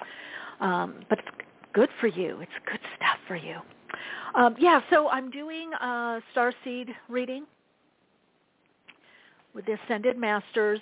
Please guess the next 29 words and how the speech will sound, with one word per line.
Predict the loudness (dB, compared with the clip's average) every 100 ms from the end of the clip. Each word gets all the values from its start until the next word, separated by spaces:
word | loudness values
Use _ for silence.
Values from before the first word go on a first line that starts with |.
| -2
and | 0
I'm | 0
doing | 0 -2 -4
part | 2 2 2
one | -2 0 2 2
will | 0
be | 0 2
on | 0
YouTube, | 0 -2 -2 -2 0
where | 0
you'll | 2 2
get | 4
a | 2
lot | 4 4 2
of |
information, | -4 -4 -4 -2 -4 -4 -6 -6 -10 -16 -20 -20 -20 -20 -20 -4
and | 0
then | 2 0
part | 2 2 2 -2
two | -2 2 2 2
is | -2 -4 -12 -2
for | 4 6 6 4 2
Patreon. | 2 2 2 0 -2 -4 -4 0
So |
what | 2
I'm | 2 0 0
starting | 4 6 4 2
to | 0
do, | 4 6 6 0